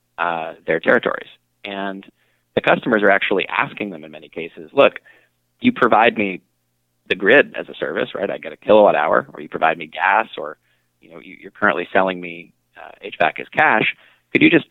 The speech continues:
provide this as a subscription so I don't have to really, uh, you know, worry about it? I, I don't wanna, I don't wanna look elsewhere for a vendor. I wanna, I wanna, you know, get all this stuff upgraded, or, you know, when it's, it meets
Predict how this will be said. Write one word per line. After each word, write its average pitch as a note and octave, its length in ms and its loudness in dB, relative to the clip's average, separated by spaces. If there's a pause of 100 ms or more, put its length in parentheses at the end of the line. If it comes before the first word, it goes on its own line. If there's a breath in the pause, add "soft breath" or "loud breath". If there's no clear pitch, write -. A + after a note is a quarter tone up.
(120)
provide G2+ 400 0
this G2 200 2
as F2+ 100 -2
a F2+ 160 -6
subscription E2+ 580 -2
so F2+ 80 4
I F#2 40 6
don't A#2 200 2
have - 60 -4
to G2 80 0
really, F2 400 0 (320)
uh, D#2 360 -12 (360)
you E2 120 -20
know, D2 80 -20
worry A2+ 200 6
about - 220 0
it? - 180 -20
I, E2+ 260 -14
I E2+ 60 -12
don't F#2 140 0
wanna, E2+ 300 -8 (280)
I G2 60 -18
don't F#2+ 100 -4
wanna F2+ 140 0
look F2 160 -6
elsewhere F2+ 420 2
for D#2+ 120 -8
a - 20 -8
vendor. C3 340 2
I F2+ 60 0
wanna, F2 320 -6 (100)
I - 100 -20
wanna, E2+ 260 -20 (180)
you - 80 -20
know, D#2+ 120 -20 (460)
get F2+ 160 -2
all G2+ 180 4
this G2 120 -2
stuff F2 220 2
upgraded, A2+ 560 4 (260 soft breath)
or, E2 300 2
you - 80 -12
know, D#2+ 100 -14
when F#2 140 -16
it's, F2 120 -20 (100)
it - 160 -20
meets F#2+ 200 -12